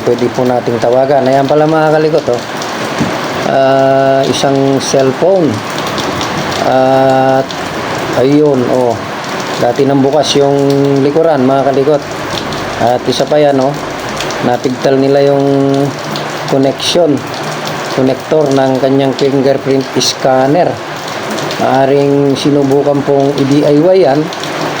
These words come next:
mga kalikot, kaya, ah, nagkaganyan. Naputol na. At ayan din, pinapakita natin dyan na basag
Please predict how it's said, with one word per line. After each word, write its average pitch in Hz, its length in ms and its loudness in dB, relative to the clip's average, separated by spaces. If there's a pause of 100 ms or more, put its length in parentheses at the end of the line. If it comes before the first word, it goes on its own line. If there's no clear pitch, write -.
(280)
mga 139 240 0
kalikot, 147 440 2 (120)
kaya, 127 240 4 (960)
ah, 127 320 2
nagkaganyan. 131 800 2 (1600)
Naputol 123 640 0
na. 156 160 2 (480)
At 127 560 2 (400)
ayan 139 240 2
din, 139 240 2
pinapakita 135 640 0
natin 139 320 2
dyan 143 160 2
na 131 480 2 (880)
basag 135 320 0